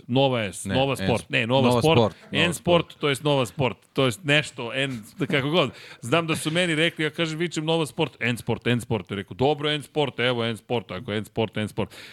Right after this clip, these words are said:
Speaker 1: Kako god, neki sport <laughs> prenosili smo, u svakom slučaju komentarisali smo, tako da znate. <laughs> E, tako da, eto, evo, zahtev, Laguna Seca dve hiljade trinaeste.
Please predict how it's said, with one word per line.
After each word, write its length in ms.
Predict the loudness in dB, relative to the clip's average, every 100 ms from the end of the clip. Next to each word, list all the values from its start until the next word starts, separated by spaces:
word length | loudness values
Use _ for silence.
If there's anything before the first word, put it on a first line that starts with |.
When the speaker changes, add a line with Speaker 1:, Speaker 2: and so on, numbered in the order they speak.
| -20 -2
Speaker 1:
Kako 320 | -2 0 0
god, 300 | 2 2 0
neki 320 | -4 -4 -8
sport 460 | -4 0 0 -2 -8
<laughs> 100 | -2
prenosili 600 | 0 2 0 0 -2 -2
smo, 180 | -2 -2
u 40 |
svakom 300 | 0 -2 -2
slučaju 200 | -4 -6
komentarisali 720 | -4 -4 0 0 0 -2 -4 -4
smo, 140 | -6
tako 300 | -4 -4 -4
da 120 | -4
znate. 380 | -2 -2 -4 -10 -20 -18 -18 -18 -4
<laughs> 120 | -2 0 -2 -4 -8
E, 100 | -6
tako 360 | -2 -2 0 -2
da, 260 | 0 0
eto, 200 | -2 -8 -14 -14 -14 -12 -4
evo, 220 | -2 -2 -4
zahtev, 580 | -2 0 0 -2 -4 -4 -4 -16 -16 -4
Laguna 500 | 0 0 2 0 0
Seca 320 | -2 -4 -4
dve 200 | -4 -4
hiljade 280 | -2 -2 -2
trinaeste. 680 | -2 0 0 -2 -6 -12